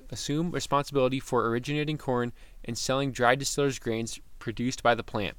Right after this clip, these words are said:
Under a revised agreement, Bunge will continue to purchase all of the ethanol produced by Sire. Sire will also continue to lease rail cars from Bunge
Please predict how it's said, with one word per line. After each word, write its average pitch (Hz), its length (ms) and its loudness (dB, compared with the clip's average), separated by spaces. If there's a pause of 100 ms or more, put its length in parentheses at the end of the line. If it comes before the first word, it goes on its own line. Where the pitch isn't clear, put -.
(560)
Under 160 320 2
a 143 40 6
revised 123 560 4
agreement, 117 420 -4 (300)
Bunge 127 240 0
will 143 80 -4
continue 143 400 -4
to 143 80 -4
purchase 135 400 -2
all 131 240 2
of 135 80 -6
the 139 80 0
ethanol 143 400 -2
produced 127 340 -2
by 123 140 0
Sire. 92 420 -2 (500)
Sire 147 300 6
will 139 120 4
also 139 280 2
continue 147 400 -4
to 127 240 -2
lease 135 380 -2
rail 127 180 6
cars 123 320 4
from 135 160 0
Bunge 117 340 2